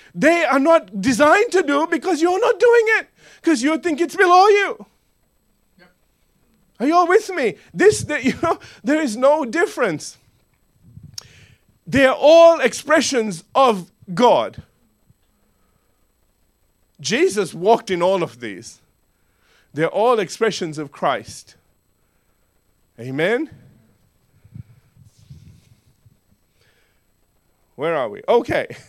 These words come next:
Speaker 1: <laughs> Uh, I've got several things. I said, first of all, notice it is God the Father who has dealt to each one of us the measure of faith required to operate in the gifts that are to follow. Second,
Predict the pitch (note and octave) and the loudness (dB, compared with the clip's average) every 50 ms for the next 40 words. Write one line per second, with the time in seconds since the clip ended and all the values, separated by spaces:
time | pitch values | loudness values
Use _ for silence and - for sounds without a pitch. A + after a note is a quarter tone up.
0 | - D3+ - - F3+ D#3 D3 - - - - - _ _ _ _ _ _ _ _ | -14 -14 -12 -10 -10 -10 -10 -12 -14 -18 -18 -18 _ _ _ _ _ _ _ _
1 | _ _ _ _ _ _ _ _ _ _ _ _ _ _ _ _ - - - - | _ _ _ _ _ _ _ _ _ _ _ _ _ _ _ _ -6 -4 -4 -4
2 | - - - _ - F#3+ F#3 F3+ A#3 A3+ - - - G#3 G3+ G3+ - - G3 F3+ | -4 -10 -10 _ -4 -4 -2 0 0 0 0 0 -2 -2 -2 -2 -4 -4 -6 -6
3 | E3+ - - F#3+ D#3+ G#3+ G3 F3 - A3+ B3 C4+ - C4 A3+ G#3 G3+ G3 G#3 A#3 | -6 -8 -8 -6 -4 -4 -4 -2 0 2 0 0 0 -2 -2 -2 0 0 0 0
4 | A#3+ A#3+ A#3 - - - - _ _ _ _ _ - A3 G3+ G#3 G#3 G3+ F#3+ D3 | 0 -2 -4 -8 -10 -16 -20 _ _ _ _ _ -4 -2 -2 0 0 -2 -2 -4
5 | D3 D3 G3 A#3 C4 C#4 C#4 E4 - - A3+ G#3 G3+ F#3 F#3+ G#3 E3+ D#3+ G3 F#3 | -4 -2 2 2 2 2 0 -4 0 2 4 4 4 4 2 -2 -2 -2 -2 -2
6 | G3 G3 F3+ C#3+ D#3 D3+ C3+ G#3 A3 A#3 A3 A3 - A3 G#3+ - A#3 B3+ C#4+ D4 | 0 -2 -2 -4 -8 -2 0 2 2 2 2 -2 -6 -12 -12 -8 -6 -6 -6 -6
7 | - C4 G#3 F#3 F3+ E3+ E3 E3 E3+ E3 - - _ _ _ _ _ _ _ _ | -4 -2 -2 -2 0 0 2 0 0 0 -4 -16 _ _ _ _ _ _ _ _
8 | _ - D#3+ G#3+ A3 G#3 G3+ G#3+ A#3+ B3+ B3 F#3 E4 G#3+ G#3+ F#3+ F3+ - - - | _ -2 0 0 0 0 0 0 0 0 0 0 0 2 2 2 0 0 -2 -2
9 | F#3+ D#3+ F#3+ B3+ E4 - _ _ _ _ _ _ _ _ _ _ _ _ - G3 | 0 0 0 0 -4 -8 _ _ _ _ _ _ _ _ _ _ _ _ -6 -6
10 | A3+ - - A3 A#3 A3+ A#3 A3 - G#3+ G3+ - A3 C4+ C4+ C4+ A3 G3+ F3+ F#3 | -6 -4 0 4 6 6 4 4 0 -4 -2 0 2 0 2 0 0 0 0 0
11 | F#3 - - G#3+ G#3+ G#3 G3+ F3+ D3+ C#3+ A3 B3 G#3 E3+ - - - - - _ | 0 -2 -4 -4 -2 -2 -2 -4 -4 -2 0 0 0 0 -2 -8 -18 -20 -20 _
12 | _ _ _ _ _ _ _ - D3+ F#3+ F#3+ F#3 F3+ F3+ G3 - - A#3+ G3+ E3+ | _ _ _ _ _ _ _ -2 0 2 2 2 2 0 -2 -2 0 0 0 0
13 | C#3+ A2 - - _ _ _ _ _ _ _ _ _ _ - - - C#4 C#4+ C#4 | 0 -2 -6 -8 _ _ _ _ _ _ _ _ _ _ -12 -6 -2 0 0 0
14 | C#4+ C4 F#3+ D#3+ | -2 -4 -8 -8